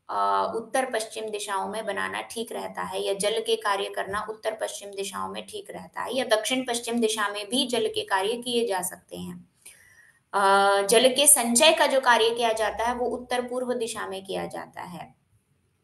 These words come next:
तो इस प्रकार से प्रत्येक, अ, कार्य के लिए दिशाएं, अ, हमारे शास्त्रों में बताई गई हैं। उन्हीं दिशाओं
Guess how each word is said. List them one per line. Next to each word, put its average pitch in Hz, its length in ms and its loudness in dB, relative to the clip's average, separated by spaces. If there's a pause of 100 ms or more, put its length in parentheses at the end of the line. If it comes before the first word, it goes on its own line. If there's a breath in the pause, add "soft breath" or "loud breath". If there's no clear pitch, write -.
(720 soft breath)
तो 262 60 0
इस 277 120 -2
प्रकार 277 400 6
से 302 160 2
प्रत्येक, 285 580 -2
अ, 226 640 0
कार्य 226 380 2
के 240 180 -2
लिए 240 220 -4
दिशाएं, 233 680 -4 (140)
अ, 190 360 -6
हमारे 202 480 -2
शास्त्रों 208 440 -6
में 233 140 -6
बताई 190 320 -6
गई 196 200 -6
हैं। 240 160 -8
उन्हीं 247 360 -2
दिशाओं 233 760 -2